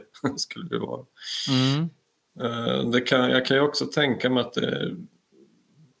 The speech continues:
Speaker 1: finns ju säkert, eh, alltså en, en mängd såna när,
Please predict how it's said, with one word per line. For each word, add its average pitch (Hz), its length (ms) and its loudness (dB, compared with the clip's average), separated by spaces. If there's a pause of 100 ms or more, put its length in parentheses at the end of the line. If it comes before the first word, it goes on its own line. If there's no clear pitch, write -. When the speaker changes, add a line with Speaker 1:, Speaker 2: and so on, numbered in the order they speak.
(800)
Speaker 1:
finns 156 360 4
ju 110 60 0
säkert, 110 440 0
eh, 117 260 2
alltså 117 160 0
en, 113 100 0
en 120 240 0
mängd 127 360 2
såna 107 420 -2
när, 104 300 -4